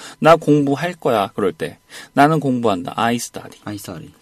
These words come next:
Speaker 1: "나 공부할 거야." 그럼 뭐라 그랬어?
Speaker 2: I will study.
Speaker 1: I will study. will 다음에 동사 원형을
Speaker 2: 원형.
Speaker 1: 썼단 말이야.
Speaker 2: 음.
Speaker 1: "나 책 읽을 거야." I will
Speaker 2: Read.
Speaker 1: read the book. 그죠?
Speaker 2: 네,
Speaker 1: read.
Speaker 2: read the
Speaker 1: I
Speaker 2: book.
Speaker 1: will read.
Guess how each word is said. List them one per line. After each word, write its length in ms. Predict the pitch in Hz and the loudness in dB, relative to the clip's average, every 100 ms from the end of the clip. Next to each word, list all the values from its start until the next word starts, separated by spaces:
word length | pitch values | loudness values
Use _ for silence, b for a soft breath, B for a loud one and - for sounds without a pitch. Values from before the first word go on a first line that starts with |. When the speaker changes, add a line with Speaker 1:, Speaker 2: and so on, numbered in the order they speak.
| _ | _
Speaker 1:
"나 100 | - 151 | 2 2
공부할 580 | 147 131 127 143 208 | 2 0 0 0 -2
거야." 200 | 202 165 | 0 0
그럼 180 | 131 113 | 0 -2
뭐라 140 | 90 - | -6 -10
그랬어? 240 | - - | -12 -8
Speaker 2:
I 120 | 95 | -6
will 140 | 107 113 | -4 -6
study. 260 | 107 98 95 | -8 -10 -4
Speaker 1:
I 140 | 101 | 0
will 180 | 110 117 | 2 0
study. 460 | 113 - - - _ _ _ _ _ _ _ _ _ - | -2 -10 -18 -20 _ _ _ _ _ _ _ _ _ -4
will 320 | 131 170 175 | 0 2 4
다음에 280 | 156 139 156 | 4 4 2
동사 480 | 123 117 117 143 160 _ | 0 0 0 -4 -6 _
원형을 380 | - 110 107 95 | -4 -2 0 -2
Speaker 2:
원형. 60 | |
Speaker 1:
썼단 360 | 85 82 - - _ | -6 -12 -18 -20 _
말이야. 160 | - - | -20 -18
Speaker 2:
음. 220 | 92 95 123 | -12 -2 4
Speaker 1:
"나 160 | 139 | 6
책 300 | 139 - 196 | 4 -2 -4
읽을 240 | 170 139 113 | -2 -2 -4
거야." 260 | - 87 78 | -2 -4 0
I 240 | 98 104 | 0 0
will 340 | 101 131 208 254 _ _ _ | 2 2 2 0 _ _ _
Speaker 2:
Read. 300 | 101 104 82 _ _ | -8 -8 -8 _ _
Speaker 1:
read 340 | 113 113 120 92 | -2 2 4 2
the 140 | - - | -4 -6
book. 160 | - - | -10 -8
그죠? 260 | - 165 - | -4 -4 -4
Speaker 2:
네, 120 | - | -6
Speaker 1:
read. 80 | 101 | 0
Speaker 2:
read 180 | 113 - | 0 2
the 40 | 120 | 4
Speaker 1:
I 100 | 131 | 4
Speaker 2:
book. 240 | 175 - | 4 -2
Speaker 1:
will 120 | - 90 | -6 -8
read. 280 | 85 80 | -8 -8